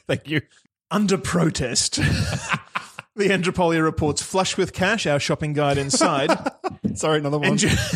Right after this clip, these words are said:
Speaker 2: <laughs> engine room of economy ticking over nicely.
Speaker 1: No.
Speaker 2: School bans chess as too confrontational. "I'm no hero,"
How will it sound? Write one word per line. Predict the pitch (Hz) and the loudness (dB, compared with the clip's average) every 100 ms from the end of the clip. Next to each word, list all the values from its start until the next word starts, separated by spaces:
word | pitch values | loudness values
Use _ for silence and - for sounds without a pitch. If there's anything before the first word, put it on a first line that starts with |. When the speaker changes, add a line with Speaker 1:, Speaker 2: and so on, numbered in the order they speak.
| - | -6
Speaker 2:
<laughs> | - _ - | -10 _ -6
engine | 185 214 208 | -2 2 2
room | 202 202 | 2 2
of | 190 | 2
economy | 170 180 170 175 | 0 0 -4 -8
ticking | - 160 160 143 | -6 -8 -6 -4
over | 143 147 | -2 -2
nicely. | 147 147 - 196 | -2 -2 0 -2
Speaker 1:
No. | 147 101 98 | -4 -8 -2
Speaker 2:
School | - 277 226 | 0 2 2
bans | 180 175 - | 2 2 0
chess | - - 196 - | 0 0 0 0
as | 151 - | 0 -2
too | - 220 | -2 -4
confrontational. | - 156 160 160 202 - 143 170 - _ _ | -2 -4 -4 -2 -2 -2 -4 -4 -8 _ _
"I'm | 147 165 | 0 2
no | 156 | 4
hero," | 165 196 151 196 | 4 4 2 0